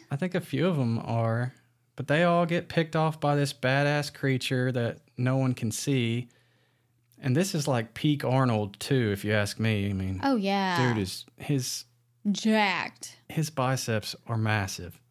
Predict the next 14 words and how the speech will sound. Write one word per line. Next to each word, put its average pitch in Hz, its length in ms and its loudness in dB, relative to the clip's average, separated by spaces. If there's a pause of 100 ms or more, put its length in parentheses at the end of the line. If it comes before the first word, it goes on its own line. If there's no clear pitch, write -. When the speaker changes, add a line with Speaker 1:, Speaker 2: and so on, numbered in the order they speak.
(1600)
Speaker 1:
And 135 160 2
you 156 80 4
have 170 240 4
this 175 220 0
movie 127 520 2 (400)
to 131 100 -4
thank 123 340 -2
for 120 140 -4
Die 123 220 0
Hard, 120 340 -4 (880)
you 127 120 -4
know? 120 220 -2 (460)
Speaker 2:
Really? 403 480 2 (120)
Speaker 1:
Yeah. 147 260 -2